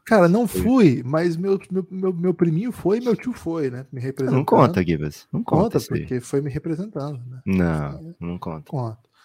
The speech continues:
Speaker 1: E o seguinte, né? Outra informação. O Maringá ontem sapecou, assim, o Cianorte, que era um adversário direto aí na, na briga por, por mando, e acho que vai jogar em casa no primeiro mata-mata, viu?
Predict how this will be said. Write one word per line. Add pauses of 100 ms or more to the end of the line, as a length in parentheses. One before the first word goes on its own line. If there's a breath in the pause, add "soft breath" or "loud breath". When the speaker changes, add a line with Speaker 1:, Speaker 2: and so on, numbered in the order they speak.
(140 soft breath)
Speaker 1:
E
o
seguinte,
né?
Outra
informação. (840 soft breath)
O
Maringá
ontem
sapecou,
assim, (420)
o
Cianorte,
que
era
um
adversário
direto
aí
na,
na
briga
por,
por
mando, (500 soft breath)
e
acho
que
vai
jogar
em
casa
no
primeiro
mata-mata,
viu?